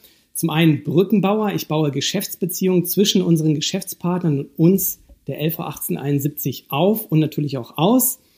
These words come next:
Ja, ich bin Ideengeber. Ich liefere unseren Geschäftspartnern Ideen hinsichtlich unserer Produkte, Prozesse und auch der Kundenberatung und nehme natürlich auch Ideen von unseren Geschäftspartnern mit zu uns, also einen Austausch in beide Richtungen.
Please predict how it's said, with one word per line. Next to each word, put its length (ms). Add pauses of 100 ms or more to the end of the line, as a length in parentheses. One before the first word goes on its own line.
(360)
Ja, 120
ich 100
bin 100
Ideengeber. 960 (560)
Ich 140
liefere 380
unseren 320
Geschäftspartnern 720
Ideen 400
hinsichtlich 880
unserer 260
Produkte, 680 (220)
Prozesse 600
und 160
auch 100
der 120
Kundenberatung 760 (300)
und 180
nehme 240
natürlich 460
auch 160
Ideen 560
von 280
unseren 360
Geschäftspartnern 1040
mit 300
zu 300
uns, 300
also 220
einen 80
Austausch 500
in 80
beide 300
Richtungen. 400